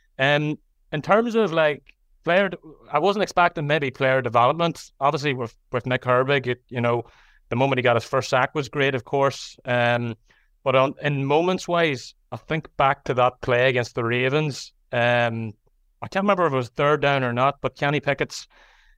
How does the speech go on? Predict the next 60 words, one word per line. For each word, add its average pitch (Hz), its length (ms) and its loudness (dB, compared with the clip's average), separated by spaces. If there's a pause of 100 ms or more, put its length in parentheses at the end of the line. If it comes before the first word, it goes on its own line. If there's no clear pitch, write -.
(140)
um, 117 680 0 (520)
smart 156 340 -2
decision 147 440 -2
making, 143 480 -2
throwing 147 300 -2
it 131 120 0
long 135 340 2
to 123 80 -2
George 127 300 0
Pickens 135 500 -2 (180)
and 120 140 -4
winning 131 200 0
the 127 80 -4
game 123 280 0
with, 120 220 -4
with 120 160 -4
a 120 40 0
long, 123 300 2 (240)
long 123 220 4
throw 120 180 0
to 117 260 0
the 120 140 0
end 117 160 2
zone 127 160 0
for 113 120 0
a - 20 -6
touchdown. 135 420 0 (680)
Thinking 156 200 0
back, 143 200 4
that 135 80 4
was 135 140 2
probably 127 300 0
my 120 200 -2
moment 131 320 -4
of 135 40 -4
the 127 60 -4
season 135 380 -4
as 117 100 -4
well. 131 240 2
I - 20 0
think 131 240 -6
you 123 60 -2
had 127 160 0
the 117 60 -4
T 131 200 -4
J 123 160 4
Watt 120 320 2
against 120 240 -4
the 123 60 -8
Browns 120 360 2
in 113 80 -4
mo-, 113 200 -2
the 113 180 0
first 131 240 2
Monday 123 200 2
Night 117 200 0
Football 143 300 2
of 135 60 2
the 139 60 2
year. 135 320 4